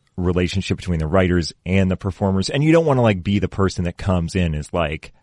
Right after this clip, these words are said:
"I wrote something better than you writers." Like, you know, like, you wanna honor what they did. If you have something that really bumps up against, uh, like, a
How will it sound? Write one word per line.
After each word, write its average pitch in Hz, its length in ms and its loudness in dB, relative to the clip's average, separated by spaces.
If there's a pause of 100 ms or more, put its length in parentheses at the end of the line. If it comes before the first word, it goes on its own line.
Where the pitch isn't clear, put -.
(520)
"I 156 180 6
wrote 117 320 4
something 98 480 2
better 98 460 4
than 87 160 2
you 95 280 2
writers." 82 640 0
Like, 104 140 2
you 131 100 4
know, 131 120 4
like, 120 240 2
you 127 80 2
wanna 117 440 2
honor 101 360 2
what 90 220 -2
they 98 120 2
did. 98 320 0
If 95 100 0
you 98 100 -4
have 143 220 0
something 127 220 -4
that 107 140 0
really 101 380 0
bumps 87 380 -2
up 87 200 -2
against, 80 600 -6 (600)
uh, - 200 -8
like, 87 200 0
a 76 100 2